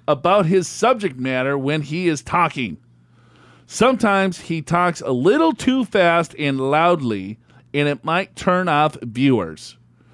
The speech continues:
I hope you might suggest this to him in a positive way that you can in order,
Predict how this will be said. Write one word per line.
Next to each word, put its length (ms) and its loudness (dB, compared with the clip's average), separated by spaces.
I 140 2
hope 340 0
you 100 0
might 280 -2
suggest 640 -2
this 260 0
to 160 -2
him 300 0
in 100 0
a 80 0
positive 720 0
way 400 2
that 240 -6
you 240 -4
can 380 -2
in 180 -2
order, 560 2